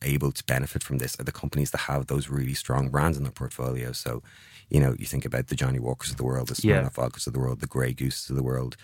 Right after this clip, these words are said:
Speaker 1: They're the ones that have the name brand recognition to launch premium products and to, and to premiumize their brands,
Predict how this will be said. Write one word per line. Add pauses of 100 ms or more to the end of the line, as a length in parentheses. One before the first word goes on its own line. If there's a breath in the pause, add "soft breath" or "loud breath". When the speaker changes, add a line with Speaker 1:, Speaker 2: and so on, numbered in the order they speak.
(260 soft breath)
Speaker 1:
They're
the
ones
that
have
the
name
brand
recognition
to
launch
premium
products
and
to,
and
to
premiumize
their
brands,